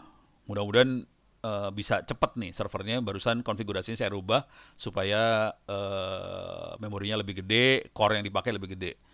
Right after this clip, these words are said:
Cuman butuh waktu. Oke, dia lagi loading, sekarang servernya lagi loading. Kalau, eh, belum pernah lihat server loading, ini adalah penampakan dari server waktu loading.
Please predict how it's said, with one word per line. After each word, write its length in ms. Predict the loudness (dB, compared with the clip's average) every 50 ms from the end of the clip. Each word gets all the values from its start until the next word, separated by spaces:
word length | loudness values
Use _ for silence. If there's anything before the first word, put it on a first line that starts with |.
| _ _ _ _ _ _ _ _ _ _ _ _ _ _ _ _ -6
Cuman 160 | 0 0 2 2
butuh 160 | 2 2 4 4
waktu. 240 | 4 4 2 -2
Oke, 320 | -4 -4 -2 0 0 0 2
dia 160 | 2 2 2
lagi 240 | 2 2 0 0 0
loading, 480 | 0 0 2 2 0 0 0 -2 -6
sekarang 320 | -4 -2 -2 0 0 0 0
servernya 400 | -2 -2 0 -2 0 0 -2 -2
lagi 80 | -2
loading. 400 | -2 -2 -2 -2 -2 -2 0 0
Kalau, 400 | 0 0 2 2 2 0 0 -2 -4 -8 _ -2
eh, 200 | 0 0 0 2
belum 160 | 2 2 2 2
pernah 160 | 0 0 2
lihat 160 | 0 0 0
server 320 | 0 0 0 0 0 0
loading, 400 | 0 0 0 0 0 0 0 -4 -8 -16 -20 -16 _
ini 240 | -6 0 2 2 2
adalah 400 | 4 4 2 2 2 2 0 -2 -8 _ _
penampakan 560 | -2 0 0 2 2 2 2 4 4 4 4
dari 160 | 4 0 -2 -2
server 340 | -2 -2 0 2 2 2
waktu 260 | 2 2 0 -2 -2 0
loading. 380 | 0 0 0 0 -2 -4 -6 -6